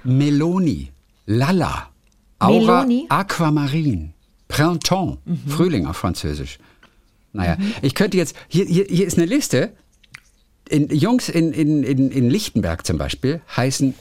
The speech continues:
Speaker 1: Greatness. Also erster, zweiter oder dritter Name.
Speaker 2: Ich war neulich in
Speaker 1: Greatness.
Speaker 2: Afrika, ich war neulich in Afrika
Speaker 1: Ja.
Speaker 2: und da hat mich eine Frau beschimpft ähm, eine K-, eine Hebamme, eine, eine Hebammenschülerin. Aber wir wa-,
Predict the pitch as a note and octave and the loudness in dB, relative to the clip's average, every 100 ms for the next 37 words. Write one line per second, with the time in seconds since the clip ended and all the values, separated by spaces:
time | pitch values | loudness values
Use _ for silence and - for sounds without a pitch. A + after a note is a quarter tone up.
0 | - - A#2 C3 - - - - - - | -8 -2 2 2 0 -4 -6 -6 -6 -8
1 | _ _ - G#2 - E3 E3+ F3 - C#3 | _ _ -6 -4 -2 -2 -2 -4 0 0
2 | C#3 A#2+ A#2 A2+ G#2+ - E2+ D2+ C#2+ C2 | 0 -2 -2 -4 -4 -4 -2 -2 -4 -6
3 | - - _ - - _ - - A2 D3+ | -10 -16 _ -20 -20 _ -14 -6 0 2
4 | C4 C4+ C#4 C4 - C4+ B3+ A#3+ A3 A#3+ | 2 2 2 0 0 0 0 -2 0 -2
5 | A#3+ G#3+ A#3+ A#3 A3 D#3+ F#3+ B3+ D4 E4 | -2 -2 0 0 -2 -4 -6 -4 -2 -4
6 | - D2+ - - - - A#3 A3 G#3 A3+ | -4 -6 -6 -12 -16 -4 -2 0 -2 -2
7 | G#3 G#3+ - F#3+ A#3 B3+ - C4+ G4 - | -2 -2 -4 -4 -2 -2 -2 -2 -4 -14
8 | - - - _ - A#3+ A#3+ B3 A3+ - | -20 -20 -20 _ -2 0 2 0 -4 -10
9 | - G#3 G#3 G#3 G3+ G3+ G3+ F#3+ G3+ A#3 | -4 -2 -2 -2 0 0 0 -2 0 -2
10 | B3 A#3 C4+ B3+ A3+ G#3+ G3+ G3 - G#3+ | -2 -6 -2 0 0 -2 -4 -6 -6 -4
11 | B3+ A#3+ A#3+ B3+ B3+ C4 C#4 F#4 - _ | -2 -2 -2 -2 -2 -2 -4 -8 -18 _
12 | _ _ _ _ _ _ _ - F#3 F#3 | _ _ _ _ _ _ _ -6 -4 -4
13 | F3 | -6